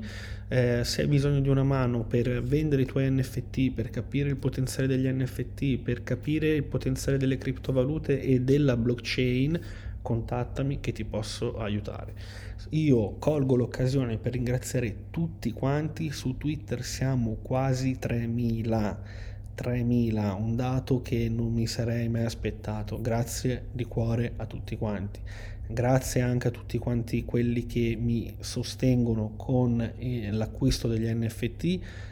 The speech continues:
Grazie a tutti quanti quelli che mi sostengono attraverso il Patreon, grazie di cuore a tutti quanti. Da qui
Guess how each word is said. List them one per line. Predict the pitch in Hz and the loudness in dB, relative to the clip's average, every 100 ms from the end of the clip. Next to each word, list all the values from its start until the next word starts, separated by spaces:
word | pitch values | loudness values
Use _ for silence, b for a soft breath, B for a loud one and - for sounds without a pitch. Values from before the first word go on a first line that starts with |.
| B - | B 0
Grazie | 127 139 135 - 123 | 6 6 6 2 -2
a | |
tutti | - 120 | -2 -4
quanti | 117 127 120 135 | -2 0 -2 -4
quelli | 127 123 123 | 0 2 2
che | 123 | 0
mi | 120 | -2
sostengono | 117 113 - - 131 120 117 113 | -2 -4 -4 -2 0 2 2 0
attraverso | 104 117 - 117 117 113 - | -2 -2 0 0 0 -2 -2
il | 110 | -4
Patreon, | 104 135 143 143 - 139 123 | -2 0 2 2 2 0 0
grazie | 123 123 127 - - 131 | 0 0 -2 -4 -4 -2
di | 120 | -4
cuore | - 117 117 120 117 | -2 0 0 -2 -4
a | 110 | -6
tutti | 110 107 - 95 | -6 -8 -8 -6
quanti. | 104 95 95 - - B B B | -4 -4 -6 -10 -12 B B B
Da | 131 123 | 0 0
qui | - 143 143 139 | 0 2 2 2